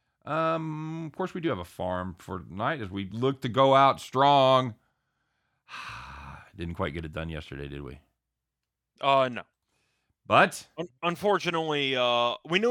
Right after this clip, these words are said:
Speaker 2: Ohtani was gonna be very good pitching.
Speaker 1: Mm-hmm.
Speaker 2: Uh, Kopech, not so much.
Speaker 1: You know, Ohtani ran into a little bit of trouble in the top of the first. He, he kinda got, he got out of it, and then Kopech could not get out of it. So.
Speaker 2: Yep.
Speaker 1: Well
Speaker 2: Ohtani, though, was so damn good last night again.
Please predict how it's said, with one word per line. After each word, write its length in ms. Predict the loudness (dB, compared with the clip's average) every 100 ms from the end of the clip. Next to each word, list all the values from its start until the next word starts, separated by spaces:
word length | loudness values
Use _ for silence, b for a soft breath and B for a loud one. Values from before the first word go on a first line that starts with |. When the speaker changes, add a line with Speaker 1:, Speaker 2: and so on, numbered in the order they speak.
| 2
Speaker 2:
Ohtani 400 | 2 0 0 -4
was 140 | -8 -8
gonna 120 | -6
be 100 | -4
very 280 | -4 -4 -6
good 240 | -8 -6
pitching. 420 | -6 -6 -10 -12 -4
Speaker 1:
Mm-hmm. 220 | 0 0 -2 _ -10
Speaker 2:
Uh, 120 | -10
Kopech, 500 | -2 -2 -2 -4 -6
not 180 | -6 -6
so 120 | -10
much. 180 | -14 -18 B B B
Speaker 1:
You 100 | 2
know, 160 | 4 4
Ohtani 520 | 4 2 0 -2 -6 _ -6
ran 240 | 0 2
into 120 | 2
a 40 | 2
little 140 | 2
bit 100 | 0
of 60 | 2
trouble 220 | 2 2
in 40 | 0
the 60 |
top 260 | 2 2 0
of 60 |
the 60 | -6
first. 380 | -10 -10 -12 -10
He, 180 | -6 -6
he 200 | -6 -2
kinda 240 | 0 0
got, 160 | -2 -4
he 120 | -2
got 240 | 2 2
out 200 | 4 2
of 140 | 0 -4
it, 140 | -10 -12 _ _ _ -8
and 140 | -2
then 120 | -2
Kopech 460 | 2 0 2 -2 -4 _
could 320 | -8 -6 -6 -6
not 200 | -8 -10
get 160 | -12
out 120 | -12 -12
of 100 | -16
it. 140 | -20 _ _
So. 320 | -18 -14 -14 -10
Speaker 2:
Yep. 100 | -10 -10 _ _ _ _ _ _ _ _ _ _
Speaker 1:
Well 200 | 0 2
Speaker 2:
Ohtani, 260 | 0 -2 -4
though, 160 | -4
was 160 | -6 -12
so 240 | -10 -10
damn 340 | -10 -12 -12 -14
good 160 | -16
last 360 | -14 -14 -16 -18
night 160 | -20
again. 280 | -18 -18 -20